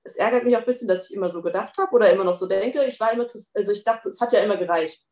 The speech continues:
Ich kam ja immer über die Runden und es hat immer gereicht und ich konnte mir noch irgendwie, keine Ahnung, meine fünf überteuerten Zimmerpflanzen im Monat leisten und, äh, drei Schallplatten. Ja, aber was jetzt irgendwie in Zukunft ist, das habe ich halt immer irgendwie weggeschoben, weil das war mir dann zu unangenehm, darüber nachzudenken und ich hatte,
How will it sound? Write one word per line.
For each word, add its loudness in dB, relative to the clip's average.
Ich -20
kam 2
ja 6
immer 2
über -6
die -6
Runden -6
und 0
es -10
hat -8
immer -4
gereicht -2
und -6
ich -8
konnte -4
mir -8
noch -6
irgendwie, -4
keine 0
Ahnung, 0
meine 2
fünf -4
überteuerten -2
Zimmerpflanzen -2
im -2
Monat 0
leisten -4
und, 0
äh, 2
drei 2
Schallplatten. 0
Ja, 2
aber -2
was -4
jetzt -12
irgendwie -4
in -6
Zukunft -2
ist, 2
das -4
habe -4
ich -6
halt -2
immer 0
irgendwie 0
weggeschoben, -4
weil 0
das 0
war 2
mir 2
dann -4
zu -14
unangenehm, -2
darüber -2
nachzudenken -4
und -12
ich -18
hatte, -2